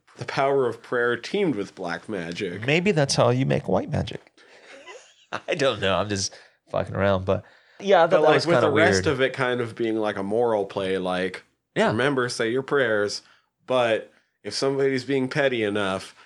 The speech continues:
Speaker 1: say your prayers and mix a little black magic in. <laughs>
Speaker 2: Yeah, sometimes, well, it's like salt and pepper. <laughs>
Speaker 1: Yeah.
Speaker 2: You know,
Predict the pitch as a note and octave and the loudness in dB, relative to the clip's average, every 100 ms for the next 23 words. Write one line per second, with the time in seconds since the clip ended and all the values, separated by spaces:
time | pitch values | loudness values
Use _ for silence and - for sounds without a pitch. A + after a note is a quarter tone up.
0 | _ - D#3 D3+ C#3 C#3+ C3 B2 G2+ G2+ | _ -6 -2 0 0 0 0 0 -2 -4
1 | G2+ - G#2 G2+ F#2+ G2+ E2+ F#2 E2 E2 | -4 -2 -2 0 -2 -4 -6 -8 -12 -12
2 | - - - - - - B2 G2+ F#3+ G3+ | -14 -14 -8 -8 -8 0 0 2 0 2
3 | G3 E3+ - F#3+ B2+ D3 - A2 - G#2 | 4 4 4 6 6 4 4 2 4 2
4 | F#2 F#2+ F#2+ F#2 - - - C3+ C3 C#3 | 2 0 0 -4 -6 -12 -10 -4 -2 0
5 | B2+ C#3+ G#2 - - _ _ _ _ - | 0 -2 -4 -14 -20 _ _ _ _ -8
6 | F#2 G#2 | 0 2